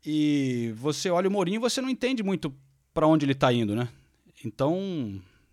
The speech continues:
enfim. Vamos, o que que o, o Kifuri acha desses, se você fosse escolher pra torcer na temporada, na próxima temporada, Arsenal ou Tottenham, quem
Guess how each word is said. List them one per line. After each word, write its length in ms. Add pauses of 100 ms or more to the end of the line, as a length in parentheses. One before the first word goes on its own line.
(160)
enfim. 380 (1040)
Vamos, 260 (1200)
o 240
que 120
que 100
o, 60 (880)
o 80
Kifuri 640 (640)
acha 240
desses, 300 (260)
se 140
você 180
fosse 260
escolher 520 (720)
pra 100
torcer 380
na 80
temporada, 480 (320)
na 80
próxima 320
temporada, 640 (1080)
Arsenal 420
ou 100
Tottenham, 380
quem 500